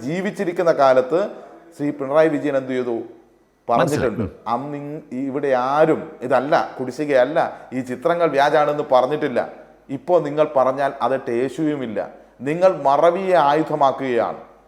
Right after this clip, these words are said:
Speaker 2: റൈറ്റ്.
Speaker 1: ഒൻപത് വർഷം,
Speaker 2: അത് വിടാം.
Speaker 1: പത്ത് വർഷം മുമ്പുള്ള
Speaker 2: ഒന്നാമത്തെ
Speaker 1: കാര്യങ്ങൾ
Speaker 2: കാര്യം, ഒ-,
Speaker 1: കേരളീയർ
Speaker 2: ഒ-,
Speaker 1: മറന്നുപോകും
Speaker 2: യെസ്, ഏഹ്, സജീഷ്,
Speaker 1: എന്ന്
Speaker 2: അത് വിടാം.
Speaker 1: കരുതിയാണ്
Speaker 2: ഒ-,
Speaker 1: നിങ്ങൾ ഇതിനെല്ലാം
Speaker 2: ഒന്നാമത്തെ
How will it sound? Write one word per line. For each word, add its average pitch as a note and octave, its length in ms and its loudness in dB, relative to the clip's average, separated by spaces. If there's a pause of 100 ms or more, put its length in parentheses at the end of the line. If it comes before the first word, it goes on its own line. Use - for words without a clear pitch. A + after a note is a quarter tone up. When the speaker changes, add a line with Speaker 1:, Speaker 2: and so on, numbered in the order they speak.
(220)
Speaker 2:
റൈറ്റ്. D#3+ 340 2
Speaker 1:
ഒൻപത് G3+ 260 4
വർഷം, D#3 240 4
Speaker 2:
അത് A#3+ 140 8
വിടാം. A#3+ 180 10
Speaker 1:
പത്ത് G3 100 6
വർഷം F3 260 2
മുമ്പുള്ള E3 280 2
Speaker 2:
ഒന്നാമത്തെ D#3+ 320 8
Speaker 1:
കാര്യങ്ങൾ D#3+ 240 6
Speaker 2:
കാര്യം, E3 100 -2
ഒ-, D3 60 0
Speaker 1:
കേരളീയർ D#3+ 460 4
Speaker 2:
ഒ-, - 80 -6
Speaker 1:
മറന്നുപോകും D#3 500 4
Speaker 2:
യെസ്, E3+ 100 0
ഏഹ്, F#3 240 0
സജീഷ്, G#3+ 260 4
Speaker 1:
എന്ന് A#3 40 8
Speaker 2:
അത് B3 100 6
വിടാം. E3+ 160 10
Speaker 1:
കരുതിയാണ് D#3+ 380 4
Speaker 2:
ഒ-, - 80 0
Speaker 1:
നിങ്ങൾ D3+ 200 4 (120)
ഇതിനെല്ലാം D3+ 340 6 (260)
Speaker 2:
ഒന്നാമത്തെ G#3+ 400 8